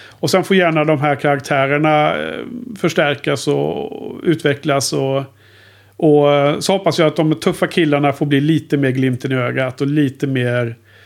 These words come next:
eh, en blandning av, eh, eh, liksom... Du vet den här Chris Hemsworth typ av glimten i ögat när han är ändå, <laughs> eh, när han är liksom badass men ändå har liksom en, en slags,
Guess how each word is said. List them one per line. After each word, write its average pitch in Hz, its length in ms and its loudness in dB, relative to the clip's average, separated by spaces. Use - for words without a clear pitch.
eh, 69 560 -6
en 135 120 -4
blandning 147 540 2
av, 131 400 0
eh, - 260 -4
eh, - 220 -12
liksom... 135 640 -4
Du 165 80 2
vet 165 180 0
den 175 80 2
här 160 120 0
Chris 160 280 2
Hemsworth 151 680 0
typ 131 380 -2
av 127 280 -4
glimten 135 440 0
i 139 40 0
ögat 120 440 -4
när 135 120 -6
han 123 160 -6
är 123 200 -4
ändå, 120 520 -6
<laughs> - 460 -6
eh, - 320 -8
när - 340 -4
han 160 140 2
är 156 160 4
liksom 160 280 -2
badass 185 600 2
men 170 140 2
ändå 143 640 4
har 139 240 2
liksom 135 440 -2
en, 131 240 -2
en 143 120 -6
slags, - 540 -6